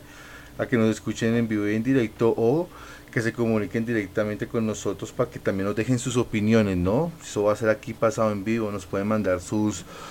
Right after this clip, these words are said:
sus WhatsApp en audio o en texto y nosotros, pues, las transmitimos al aire para poder también tener una interacción con ustedes. Bueno, pues, Miguel Ángel, eh, contestando a tu pregunta, yo creo que,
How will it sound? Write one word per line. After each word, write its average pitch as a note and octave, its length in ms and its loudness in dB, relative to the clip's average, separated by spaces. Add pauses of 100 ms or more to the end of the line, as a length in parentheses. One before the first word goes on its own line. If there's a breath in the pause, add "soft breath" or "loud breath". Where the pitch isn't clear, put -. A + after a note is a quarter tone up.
(160 loud breath)
sus G#2+ 220 -2
WhatsApp G2+ 560 2
en G#2+ 260 2
audio A2+ 460 4
o A2 140 2
en G2 100 -2
texto A2 580 0 (440 loud breath)
y G#2 280 -4
nosotros, G2 560 -6
pues, G#2+ 160 2
las G2+ 160 -2
transmitimos F#2+ 600 -4
al G#2 140 0
aire F#2+ 180 0
para G2+ 280 -2
poder F#2+ 340 -2
también G2 340 -4
tener G2+ 400 -6
una G2+ 340 -4
interacción F#2+ 840 0
con F2 220 -6
ustedes. - 420 -10 (540 loud breath)
Bueno, E3 200 10
pues, F3+ 160 8
Miguel D#3 220 6
Ángel, F3+ 320 2
eh, C#3+ 240 6
contestando C3+ 540 2
a D#3+ 100 4
tu G3 100 -2
pregunta, D3 460 8
yo D3+ 240 4
creo E3+ 400 4
que, D3+ 420 4